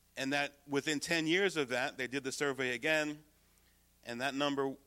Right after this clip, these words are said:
went up. Today it's around ninety percent. Over ninety-five percent of people visit their regular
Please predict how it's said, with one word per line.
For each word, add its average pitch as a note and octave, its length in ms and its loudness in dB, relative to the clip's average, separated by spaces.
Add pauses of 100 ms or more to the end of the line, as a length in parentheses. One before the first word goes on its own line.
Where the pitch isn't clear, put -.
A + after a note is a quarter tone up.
(300)
went B2 220 -4
up. - 280 -12 (1400)
Today B2 240 -4
it's C3 160 -6
around B2+ 300 -4
ninety C3 320 -4
percent. G2 420 -12 (1400)
Over C3 280 2
ninety-five C#3+ 560 4
percent D3 240 0
of - 60 -4
people C#3 340 -2
visit C#3 340 0
their B2+ 160 0
regular C3 480 0